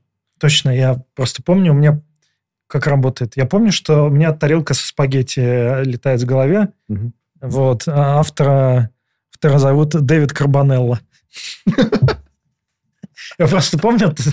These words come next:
Speaker 1: я помню, что спагетти какие-то, но думаю, нет, наверное, у него и фамилия не такая.
Speaker 2: Блин, если бы я открыл итальянский ресторан, у меня бы там была карбонелла, а не карбонара.
Speaker 1: Карбонелла.
Speaker 2: Да.
Speaker 1: Так вот, э, я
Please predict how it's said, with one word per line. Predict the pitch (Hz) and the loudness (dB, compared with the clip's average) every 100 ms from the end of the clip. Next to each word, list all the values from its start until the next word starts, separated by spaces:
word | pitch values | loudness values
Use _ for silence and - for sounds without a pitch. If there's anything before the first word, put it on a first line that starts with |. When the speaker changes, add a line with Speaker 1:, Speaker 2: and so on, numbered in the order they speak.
| 247 208 165 | 0 0 0
Speaker 1:
я | 165 | 0
помню, | 139 220 | 2 2
что | 214 151 | 0 -4
спагетти | - 165 156 151 - | -2 -2 0 -2 -4
какие-то, | - 131 - 131 | -6 -6 -4 -2
но | 139 156 | 0 2
думаю, | 147 170 160 | 2 2 2
нет, | 170 156 127 | 2 0 0
наверное, | 131 151 175 151 | 0 0 2 2
у | |
него | 147 | 2
и | 147 | 0
фамилия | 143 143 147 139 | 0 0 0 0
не | 135 | -2
такая. | 147 143 104 | -4 -6 -4
Speaker 2:
Блин, | 98 104 | 0 4
если | 92 92 | 4 2
бы | 98 | 2
я | 95 | 2
открыл | 85 95 | 2 0
итальянский | 85 92 90 90 | 2 0 0 -2
ресторан, | 85 92 104 | -2 0 2
у | |
меня | 90 85 | 2 2
бы | |
там | - 82 | 0 0
была | 85 | 0
карбонелла, | - 82 78 78 73 69 | -2 -2 0 2 2 0
а | |
не | - | -4
карбонара. | - - 151 - 143 | -6 -2 2 4 4
Speaker 1:
Карбонелла. | 151 127 143 | 2 -2 -6
Speaker 2:
Да. | - - - _ _ _ _ _ _ _ _ _ _ _ _ _ _ _ _ _ _ _ | -8 -12 -18 _ _ _ _ _ _ _ _ _ _ _ _ _ _ _ _ _ _ _
Speaker 1:
Так | 151 | 0
вот, | 170 175 - | 2 0 0
э, | 139 135 135 131 131 | -2 0 -2 -2 0
я | 139 151 143 | 0 0 0